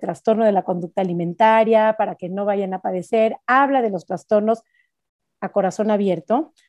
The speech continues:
Así es que vamos a darte la bienvenida, Emily. Bienvenida al espacio de Come y Punto. Gracias por estar aquí. ¿Cómo estás tú hoy?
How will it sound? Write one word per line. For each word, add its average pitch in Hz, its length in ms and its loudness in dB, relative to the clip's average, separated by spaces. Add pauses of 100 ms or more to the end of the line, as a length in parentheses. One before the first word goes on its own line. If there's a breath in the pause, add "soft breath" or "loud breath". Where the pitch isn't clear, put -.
(120)
Así 208 200 -6
es 233 80 -10
que 311 60 -2
vamos 285 200 -2
a 254 40 6
darte 247 200 4
la 247 100 4
bienvenida, 202 500 0
Emily. 220 360 0
Bienvenida 220 720 -2
al 196 120 -2
espacio 214 340 -2
de 202 100 -2
Come 208 180 -2
y - 40 -2
Punto. 214 500 -2
Gracias 214 480 2
por 208 100 4
estar 208 220 2
aquí. 220 200 -4
¿Cómo 269 200 0
estás 233 240 -4
tú 180 100 -8
hoy? 180 100 -6